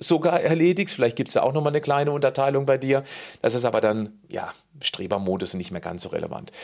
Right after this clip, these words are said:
Kommen wir zum nächsten Punkt, das ist die Bewegung. Jedes bisschen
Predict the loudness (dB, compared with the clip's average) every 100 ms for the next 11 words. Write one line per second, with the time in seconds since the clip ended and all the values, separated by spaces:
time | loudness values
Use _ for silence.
0 | -18 -4 0 2 4 2 4 2 2 2
1 | 2 0 0 0 0 -2 0 2 2 4
2 | 4 4 0 0 -8 -16 -18 0 2 4
3 | 2 2 2 2 2 0 -4